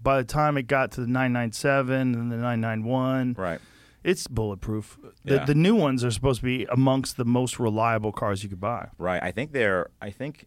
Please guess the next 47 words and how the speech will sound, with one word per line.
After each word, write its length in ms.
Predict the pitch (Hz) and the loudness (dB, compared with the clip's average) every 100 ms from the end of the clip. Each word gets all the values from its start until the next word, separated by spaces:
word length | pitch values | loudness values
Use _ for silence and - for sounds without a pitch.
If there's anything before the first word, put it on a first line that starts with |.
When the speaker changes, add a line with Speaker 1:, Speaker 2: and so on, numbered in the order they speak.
| _ | _
Speaker 2:
the 240 | 92 107 | -6 -4
new 580 | 101 101 139 160 165 170 - _ _ _ _ | -2 -2 -2 -2 -2 -6 -10 _ _ _ _
nine 260 | 98 110 120 | -4 -2 -2
eleven 540 | 107 104 101 101 87 | -2 -4 -4 -6 -8
Turbo 600 | - - 110 87 85 82 - | -12 -8 -8 -4 -6 -6 -10
Lightweight, 640 | 90 98 104 82 80 76 _ _ _ _ _ _ | -6 -4 -6 -8 -10 -10 _ _ _ _ _ _
I 80 | 95 | -10
think 120 | 117 | -6
it's 100 | 127 | -6
the 100 | 98 | -8
fastest 560 | - 107 107 107 104 - | -8 -4 -4 -6 -14 -18
car 320 | - 98 95 | -8 -4 -4
in 60 | 90 | -6
the 100 | 80 | -10
world 440 | 80 87 85 80 | -10 -8 -8 -12
to, 100 | - | -16
like, 480 | 71 73 73 - - _ _ _ _ | -18 -18 -20 -20 -20 _ _ _ _
thirty. 440 | - - 92 76 73 | -14 -4 -4 -4 -4
I 40 | |
don't 60 | 117 | -2
know 60 | |
what 100 | 92 | 0
that 140 | 92 87 | -2 -2
means. 440 | 87 76 82 - | -6 -8 -10 -8
That 120 | - 90 | -4 -2
means 180 | 87 | -4
much 300 | 80 85 80 | -4 -4 -4
at 80 | 80 | -4
all. 260 | 82 76 65 - - - | -2 -2 -4 -14 -20 -2
But 100 | 95 | -2
I 60 | |
think 160 | 101 131 | 0 -2
it's 100 | 127 | -2
the, 140 | 113 | -4
one 200 | 107 101 | -4 -4
of 60 | 117 | -4
the 60 | |
few 280 | 107 - 127 | -6 -4 -6
gas 380 | 107 104 104 95 | -2 -2 -2 -4
cars 400 | - 95 95 82 | -6 -2 -2 -4
that 140 | 80 | -8
can 80 | 82 | -8
actually 260 | 85 - 87 | -8 -8 -14
compete 380 | - 82 90 73 | -14 -14 -14 -14
with 80 | |
the 80 | - | -16
Plaid 380 | - 71 65 65 | -14 -10 -10 -10